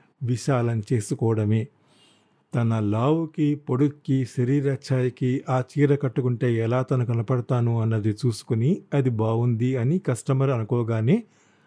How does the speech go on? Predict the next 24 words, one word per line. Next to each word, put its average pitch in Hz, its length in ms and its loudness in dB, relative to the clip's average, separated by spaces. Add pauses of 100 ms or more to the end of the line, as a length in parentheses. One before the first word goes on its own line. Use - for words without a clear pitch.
(180)
ఆ 151 100 4
కోడ్ 185 400 2
నంబర్ 147 260 -2
ప్రెస్ 127 340 -4
చేస్తే 123 420 0 (460)
అందమైన 143 560 0
ప్యాకెట్ 120 500 -2
వచ్చేస్తుంది. 110 680 0 (680)
మనకి 170 400 0
పది 127 260 -4
మంది 175 260 0
మనుషులు, 190 720 -2
అద్దాల 160 380 -2
బీరువాలు, 156 600 0
హడావిడి 151 480 0
అక్కర్లేదు. 127 560 -2 (640)
వచ్చిన 196 360 0
కస్టమర్ 139 720 -4
లావు 143 420 0 (120)
పొడవల్ని 123 580 0 (100)
మిషన్కి 151 440 0
ఫీడ్ 131 380 -2
చేసే 127 220 -2
మనిషి, 117 460 -2